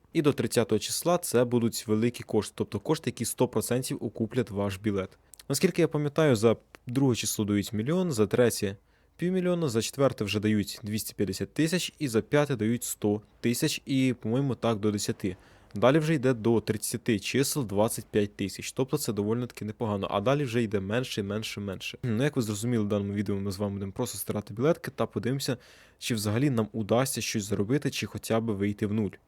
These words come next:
Що ж, не будемо медлить і погнали відкривати, а точніше стирати. А перед началом даного відео ви обов'язково поставте лайк та підпишіться на канал.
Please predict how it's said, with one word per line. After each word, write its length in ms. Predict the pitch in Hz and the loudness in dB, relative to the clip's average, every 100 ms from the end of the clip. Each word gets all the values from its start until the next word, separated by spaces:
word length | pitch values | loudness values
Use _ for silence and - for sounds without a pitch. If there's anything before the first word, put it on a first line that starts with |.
| _ | _
Що 220 | - 151 | -6 -2
ж, 120 | 107 117 | 0 0
не 60 | |
будемо 280 | 139 175 170 | 2 2 2
медлить 460 | 190 185 190 - - | 0 0 -4 -6 -8
і 180 | 135 143 | -4 -4
погнали 540 | - 101 98 104 101 | -4 -4 0 2 2
відкривати, 560 | 101 - 117 117 117 123 _ | 0 0 2 2 -2 -14 _
а 120 | - | -4
точніше 440 | 117 101 135 131 127 | -4 -4 -4 -2 -4
стирати. 560 | - 104 101 90 - - _ - | 0 2 2 -2 -10 -20 _ -6
А 140 | - | -4
перед 240 | - 135 | 0 2
началом 340 | 135 135 151 135 | 2 2 2 4
даного 220 | 131 139 | 2 0
відео 240 | 160 156 | 0 0
ви 140 | 117 110 | 2 2
обов'язково 500 | 107 110 110 120 101 | 2 0 0 2 2
поставте 540 | - 113 - 98 - | 0 -6 -2 -2 0
лайк 280 | 120 151 - - | 2 0 0 -4
та 140 | 131 | -4
підпишіться 600 | - 123 113 - 110 - | -4 -10 -8 -4 -4 -4
на 80 | 101 | -6
канал. 240 | 98 95 | -6 -8